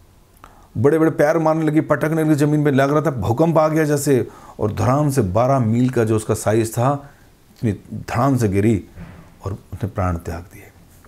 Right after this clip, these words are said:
और फिर नंद महाराज आते हैं, वो देखते हैं कि अरे, इतनी बड़ी लाश पड़ी हुई है ब्रज में, और देखते हैं कि सारे ग्वाल बाल गोपियाँ देखती हैं कि कृष्ण जो हैं, उनका स्तनपान कर रहे हैं, खेल रहे हैं उनकी चेस्ट पर।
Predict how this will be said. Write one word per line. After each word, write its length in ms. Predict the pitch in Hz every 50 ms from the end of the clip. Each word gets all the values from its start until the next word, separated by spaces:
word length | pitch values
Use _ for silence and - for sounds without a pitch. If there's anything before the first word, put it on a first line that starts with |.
| - - - _ _ - - _ _ _ _ _ - - - - - - - - - - -
और 120 | 101 101
फिर 160 | 90 - - 95
नंद 200 | 98 110 110 110
महाराज 380 | 107 110 117 117 120 120 120
आते 200 | 123 117 - 143
हैं, 340 | 139 143 147 143 143 - - - _ - - _ _ - - - - -
वो 100 | 107 139
देखते 340 | 139 139 156 147 - - 156
हैं 60 | 147
कि 60 | 147
अरे, 100 | 151 156
इतनी 200 | 151 131 - 147
बड़ी 140 | 147 151 151 135 - - - - - -
लाश 260 | 95 101 127 156 151 -
पड़ी 220 | - 160 156 156
हुई 100 | 156 160
है 60 | 160
ब्रज 300 | 139 117 117 135 143 139
में, 280 | 156 165 147 117 - - - _ _ _ _ _ _ _ _ _ _ _ _ - - - _ - - - -
और 200 | 139 147 160 156
देखते 340 | 131 139 151 147 143 - 156
हैं 100 | 151 156
कि 60 | 139
सारे 260 | - 143 147 156 156
ग्वाल 220 | 139 135 139 139 143
बाल 340 | 139 147 147 139 120 107 - - - _ _ _ _ _ _ _ _ _ _ _ _ - - - - - - - - -
गोपियाँ 380 | 110 120 135 131 135 156 151 139
देखती 280 | 131 139 139 139 139 143
हैं 120 | 139 147
कि 60 | 143
कृष्ण 320 | - 160 170 - - 147 135
जो 100 | 131 139
हैं, 280 | 151 156 135 - -
उनका 180 | - 143 143 151
स्तनपान 560 | 131 - - 143 156 156 139 156 165 175 170
कर 160 | 147 175 170
रहे 140 | 170 180 170
हैं, 180 | 143 113 - - - - - _ - - - -
खेल 220 | - 151 160 175
रहे 120 | 185 202 208
हैं 60 | 202
उनकी 120 | 185 180
चेस्ट 240 | 165 - 175 170 175
पर। 320 | - 151 123 113 - -